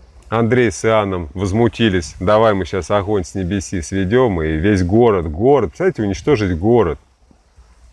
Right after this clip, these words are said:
Он говорит: «Я пришел не губить души, а спасать». А мы пришли губить. Нам всех надо позлословить, осудить, обличить и на тот свет, на суд Божий отправить. Это, конечно, страшно все.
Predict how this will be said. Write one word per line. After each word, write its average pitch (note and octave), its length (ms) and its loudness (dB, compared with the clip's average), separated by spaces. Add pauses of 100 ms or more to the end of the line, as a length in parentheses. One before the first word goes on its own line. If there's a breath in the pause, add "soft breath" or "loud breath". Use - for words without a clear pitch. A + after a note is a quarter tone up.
(1500)
Он G2+ 120 2
говорит: G2 300 0
«Я A2+ 180 2
пришел A2+ 420 -4
не A2 120 0
губить G#2+ 440 0
души, F#2 380 -6
а D#2+ 80 -4
спасать». F2+ 600 -4
А A#2+ 160 0
мы E3+ 340 -2 (400)
пришли G2+ 360 -2
губить. D2 440 -4 (880 loud breath)
Нам A#2 160 0
всех F2+ 300 -4
надо E2+ 260 -4
позлословить, F#2 840 0
осудить, F2+ 500 -6
обличить E2 600 -4 (1080 loud breath)
и F#2 100 -2
на F#2+ 160 2
тот G#2 200 0
свет, F#2+ 300 -2
на F2 140 0
суд E2 220 -4
Божий D#2 400 -2
отправить. D#2 420 -4
Это, C3+ 140 0
конечно, A2 460 -4
страшно D#2 560 -8
все. C2+ 300 -14